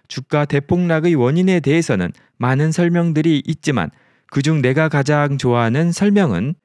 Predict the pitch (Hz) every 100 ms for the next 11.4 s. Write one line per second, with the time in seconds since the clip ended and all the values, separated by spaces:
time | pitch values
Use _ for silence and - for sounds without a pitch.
0 | _ _ - 214 214 214 190 160 190 -
1 | 131 87 87 - 202 175 107 131 - 113
2 | 127 135 143 - 170 160 135 151 160 165
3 | 170 156 135 180 151 110 85 127 - _
4 | - 143 147 202 196 190 180 180 147 127
5 | 131 165 - 147 165 180 - 120 110 117
6 | 117 120 139 143 196 220 208 139 87 -
7 | _ _ - 131 - 151 143 147 - 190
8 | 214 214 196 135 101 95 151 _ _ -
9 | 170 185 143 135 135 - 135 170 117 135
10 | 131 170 175 123 - 147 139 131 131 135
11 | 117 104 85